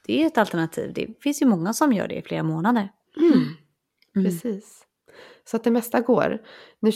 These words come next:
Speaker 2: nu kände jag att det här avsnittet inte varit så här extremt faktabaserat som jag tänkte, utan att det varit lite mer min egen <laughs> upplevelsebasering. Men
Speaker 1: Mm.
Speaker 2: det får vara, eh, fine, tänker jag. Så lite
Speaker 1: Mm.
Speaker 2: information det ändå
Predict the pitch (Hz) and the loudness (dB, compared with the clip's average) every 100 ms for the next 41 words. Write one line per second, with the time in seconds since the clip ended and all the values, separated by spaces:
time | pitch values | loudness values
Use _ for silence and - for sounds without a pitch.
0 | - 226 233 233 180 185 180 180 - 180 | 2 -2 2 2 4 0 0 2 0 0
1 | 180 185 190 185 185 180 - 160 - - | -4 -4 -4 -2 -2 -4 -4 -6 -6 -12
2 | - - 214 175 170 - 175 - 175 180 | -14 -2 0 2 -2 -6 -6 -4 -4 -4
3 | - 233 190 - 160 147 214 185 175 185 | 0 2 2 -2 -4 -4 -2 -2 -2 -4
4 | 151 151 151 170 175 180 185 185 147 151 | -2 -2 -4 -8 -4 -6 -4 -4 -4 -2
5 | 147 160 147 147 185 185 - 190 - 254 | 0 2 0 0 -4 -4 -4 0 0 0
6 | - 175 196 - 202 123 123 - 220 214 | -2 -2 -2 0 0 0 -2 4 6 6
7 | - - - - 294 285 262 247 208 185 | 2 -16 -18 -10 0 4 4 4 8 10
8 | 156 139 - - 170 170 180 196 _ 262 | 10 8 0 -4 -4 -4 -8 -14 _ 0
9 | 202 165 147 - 165 165 - - - - | 2 0 -6 -8 -8 -6 -6 -6 -8 -12
10 | - 190 185 190 202 190 175 165 165 185 | -2 0 2 0 2 4 4 2 0 -2
11 | 170 160 151 - | -2 -4 -6 -8